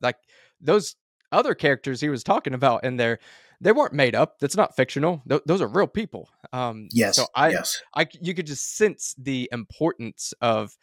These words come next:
Speaker 1: uh, o-, of these people in your life throughout just those acknowledgments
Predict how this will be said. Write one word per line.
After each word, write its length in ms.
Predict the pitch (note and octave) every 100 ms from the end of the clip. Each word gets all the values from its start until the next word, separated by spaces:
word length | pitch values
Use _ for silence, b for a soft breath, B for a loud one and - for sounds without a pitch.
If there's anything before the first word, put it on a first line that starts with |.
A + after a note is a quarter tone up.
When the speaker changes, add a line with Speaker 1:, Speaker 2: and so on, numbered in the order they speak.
| b b
Speaker 1:
uh, 520 | A2 G#2 G#2 F#2+ A#2+ -
o-, 40 | B2+
of 80 |
these 140 | B2 A2+
people 300 | C3+ B2 A#2
in 160 | A#2+ A2+
your 140 | G#2+
life 440 | G2+ A#2+ A2+ G#2+ -
throughout 320 | A#2 A2 -
just 180 | A#2 -
those 200 | G#2 G2+
acknowledgments 1000 | G#2 A2+ A2+ C3 B2 - A2 G2 - -